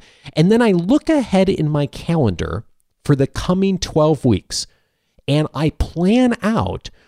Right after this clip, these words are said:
what should happen in order, uh, over those twelve weeks that's gonna help me to achieve those objectives. So I literally plan out, okay, in week forty-four, you know, e-, every week of the year has a, <laughs> has a,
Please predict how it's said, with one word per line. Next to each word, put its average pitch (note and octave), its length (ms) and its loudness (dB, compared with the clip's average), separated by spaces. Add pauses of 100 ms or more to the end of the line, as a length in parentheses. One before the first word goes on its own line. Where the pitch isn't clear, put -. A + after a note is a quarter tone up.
(140)
what D3 360 2
should G3 320 0
happen D3+ 540 -4
in F3 220 4
order, D#3+ 600 0 (400)
uh, G2 100 -8 (120)
over F3+ 320 4
those C3 220 2
twelve G3 320 0
weeks A2+ 240 0
that's - 180 -2
gonna D3+ 220 -2
help - 280 -2
me C#3 120 -4
to - 160 -2
achieve F#2+ 640 -4 (260)
those F#2+ 240 0
objectives. F3+ 420 -2
So G2+ 120 2
I A2+ 60 4
literally A#2 640 2
plan F3+ 260 -2
out, - 180 -2
okay, - 220 -2
in G2 140 0
week A2+ 260 0
forty-four, C3+ 800 2
you C#3+ 140 2
know, A2 160 -6
e-, B2+ 160 -2
every D#3+ 240 2
week C#3+ 240 0
of D3+ 120 2
the D3 60 0
year A#2 180 2
has A2 220 0
a, G2+ 240 2
<laughs> - 40 -14
has A2 320 0
a, G2+ 100 2